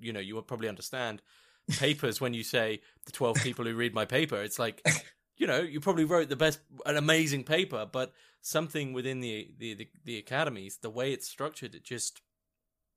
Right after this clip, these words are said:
Speaker 1: constrains everything. And you think, you know, the most theses are written,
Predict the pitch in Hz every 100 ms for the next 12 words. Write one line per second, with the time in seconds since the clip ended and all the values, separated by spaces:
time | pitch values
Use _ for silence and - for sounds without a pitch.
0 | - - 113 - 135 156 131 98 98 101
1 | 110 113 117 - - - - _ _ -
2 | 151 110 - _ _ _ - - 139 139
3 | 131 143 165 - - 151 165 139 113 117
4 | 107 - 110 110 127 117